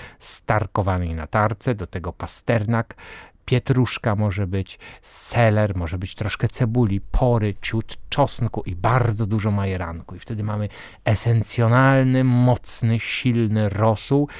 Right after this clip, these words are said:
z tymi fajnymi, delikatnie wślizgującymi się do gardła flaczkami. Y, dzieci jak karmimy, to nie używamy nazwy flaki. Zupa.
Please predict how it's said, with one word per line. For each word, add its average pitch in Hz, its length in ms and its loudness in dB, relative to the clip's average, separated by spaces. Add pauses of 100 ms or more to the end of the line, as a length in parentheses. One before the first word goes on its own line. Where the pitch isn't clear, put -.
(260)
z - 160 -12
tymi 104 260 2
fajnymi, 110 580 2
delikatnie 98 640 0
wślizgującymi 95 920 2
się 87 260 0
do 87 100 -2
gardła 85 420 -2 (380)
flaczkami. 85 840 -4 (520)
Y, 107 160 2
dzieci 135 320 2
jak 110 160 4
karmimy, 127 420 4
to 110 100 -2
nie 104 140 2
używamy 104 580 2 (200)
nazwy 95 340 0
flaki. - 480 -4 (440)
Zupa. 101 440 0